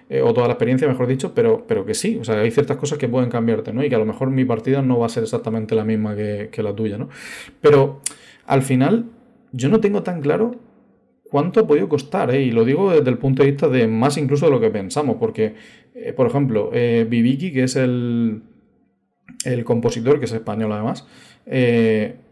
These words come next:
se nota que es freelance, ¿no? Pero se nota que el, que el chaval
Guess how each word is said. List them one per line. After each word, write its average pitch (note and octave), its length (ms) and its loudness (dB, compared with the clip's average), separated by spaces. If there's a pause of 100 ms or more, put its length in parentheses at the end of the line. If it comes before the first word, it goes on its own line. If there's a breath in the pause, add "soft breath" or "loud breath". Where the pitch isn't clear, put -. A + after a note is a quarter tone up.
(600)
se - 200 -10
nota A2 300 -2
que G#2+ 320 -2
es A2 140 -6 (100)
freelance, A#2+ 380 0
¿no? B2 80 -2
Pero A#2+ 140 0
se A2 120 -6
nota A2 240 -2
que B2+ 80 2
el, G#2+ 300 -2
que - 80 -8
el - 100 -10
chaval G#2+ 420 -4